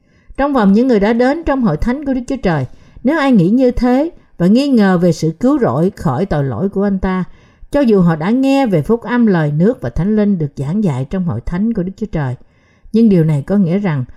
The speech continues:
họ vẫn còn nhiều nan đề trong đức tin của họ, hoàn toàn không phóng đại khi nói rằng người này chưa trở thành một loại đất tốt và anh ta vẫn thuộc về loại đất sỏi đá hoặc đất chông gai. Đây là vì anh ta đã không thừa nhận sự xấu xa của anh ta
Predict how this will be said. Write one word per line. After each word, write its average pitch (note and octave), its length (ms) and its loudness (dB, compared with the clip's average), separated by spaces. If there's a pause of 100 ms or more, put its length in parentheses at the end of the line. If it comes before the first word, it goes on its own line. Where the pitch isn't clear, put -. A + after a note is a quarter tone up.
(160)
họ F3+ 220 0
vẫn G#3 260 0
còn F#3 240 4
nhiều F#3 180 6
nan A#3 280 2
đề E3+ 200 2
trong F#3 220 -2
đức A#3 160 -2
tin A#3 200 2
của G3 100 -4
họ, C#3 320 -4 (500)
hoàn A3 320 2
toàn G3+ 300 0
không C#4 240 -4
phóng D#4+ 240 -4
đại D3 340 -4 (340)
khi C4 140 0
nói C4 160 0
rằng D3+ 260 -2 (520)
người G3+ 200 4
này F3+ 200 4
chưa A#3 220 0
trở A3 200 -4
thành E3 280 -2
một C3 180 -8
loại B2+ 160 -6
đất F3+ 200 -6
tốt G#3 300 0 (360)
và D#3 100 -2
anh G3+ 140 0
ta B3+ 180 0
vẫn A3 200 0
thuộc E3+ 320 0
về D#3+ 140 2
loại B2+ 180 -4
đất G#3 160 -4
sỏi C3 300 -6
đá G#3 340 -4 (200)
hoặc - 320 -10
đất E3 240 -8
chông E3+ 200 -2
gai. D#3+ 300 -4 (760)
Đây A#3+ 180 2
là F#3+ 140 4
vì D3+ 300 0
anh E3 220 -4
ta F#3+ 220 -2
đã C#3 220 -10
không B3 300 -2
thừa E3+ 180 0
nhận C3+ 320 -6
sự D3 240 -10
xấu G#3+ 280 -4
xa G#3+ 340 -4
của F#3 100 -6
anh G3 140 -6
ta F#3+ 280 -6